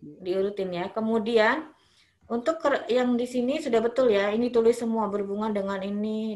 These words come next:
Speaker 2: Nah, ini perubahan pigmentasi masih ditandai dengan gitu ya. Setelah dilakukan tindakan keperawatan selama tiga kali di rumah diharapkan terjadi perbaikan jaringan. Orang di sini integritas kulit dan jaringan berarti diharapkan terjadi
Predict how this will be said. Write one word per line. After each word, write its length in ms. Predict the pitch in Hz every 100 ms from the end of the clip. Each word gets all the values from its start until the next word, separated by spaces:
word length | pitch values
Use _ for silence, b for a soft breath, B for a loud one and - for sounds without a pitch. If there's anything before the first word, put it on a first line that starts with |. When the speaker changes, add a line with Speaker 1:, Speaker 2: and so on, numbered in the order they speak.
| 170
Speaker 2:
Nah, 320 | 180 160 156
ini 80 | 190
perubahan 400 | 233 214 214 214
pigmentasi 480 | 208 208 196 202
masih 320 | 220 175 170 180
ditandai 560 | 190 196 196 202 214
dengan 480 | 202 190 202 208 208 190 170
gitu 160 | 165
ya. 160 | 175 175 B B B B _ _ _ _ _ _ _ _ _
Setelah 240 | - 214 214
dilakukan 320 | 214 226 226
tindakan 340 | 202 202 208 220
keperawatan 640 | 220 220 208 208 214 254
selama 400 | 269 240 214 220
tiga 160 | 220 202
kali 240 | 202 202
di 80 | 196
rumah 160 | 202 208
diharapkan 400 | 190 190 196 247 226
terjadi 240 | 196 196 226
perbaikan 480 | 190 196 196 208 202
jaringan. 720 | 185 180 175 170 175 220 254 - _ _ _ _ _ _ _ _
Orang 320 | - 214 233 226
di 80 |
sini 160 | 240 240
integritas 480 | 233 214 208 226 -
kulit 240 | 226 226
dan 160 | 214 214
jaringan 480 | 208 202 196 254 240
berarti 320 | 180 180 254
diharapkan 960 | 254 262 262 254 254 - 294 302 311
terjadi 800 | 254 220 208 202 190 240 277 302